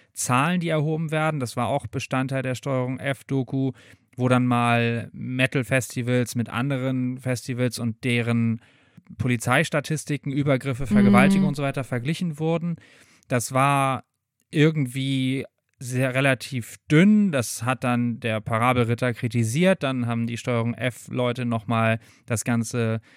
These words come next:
Speaker 1: äh, aufgedröselt und mit einem Kriminologen gegengecheckt. Und am Ende kommt
Speaker 2: Mhm.
Speaker 1: raus, es ist statistisch nicht signifikant, ob da mehr oder weniger passiert. Ich habe an der Stelle nochmal geguckt, auch das natürlich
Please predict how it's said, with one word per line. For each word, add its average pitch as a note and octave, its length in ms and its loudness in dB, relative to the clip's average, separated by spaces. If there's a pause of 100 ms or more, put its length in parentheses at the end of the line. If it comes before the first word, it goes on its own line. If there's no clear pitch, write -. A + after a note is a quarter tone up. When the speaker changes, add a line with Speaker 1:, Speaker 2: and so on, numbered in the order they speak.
(180)
Speaker 1:
äh, A2+ 140 0
aufgedröselt C#3 800 -2
und A#2 220 -2
mit - 240 -6
einem A2+ 500 -2
Kriminologen C3+ 920 4
gegengecheckt. C#3 680 -2
Und C3 80 -2
am A#2 80 0
Ende A#2+ 220 0
kommt A#2+ 220 -2
Speaker 2:
Mhm. - 40 2
Speaker 1:
raus, A#2+ 240 4
es C3+ 140 -10
ist - 280 -8
statistisch - 600 -2
nicht C#3+ 200 -4
signifikant, B2+ 760 -4 (260)
ob - 160 -6
da B2 100 2
mehr B2 200 4
oder A#2 120 0
weniger C#3 300 0
passiert. B2+ 500 -6 (720)
Ich A2+ 140 2
habe C#3+ 120 4
an C3+ 100 2
der C3 100 6
Stelle C3+ 240 0
nochmal B2 440 2
geguckt, B2 380 -2
auch A#2 100 -2
das B2+ 240 -2
natürlich A#2+ 440 -2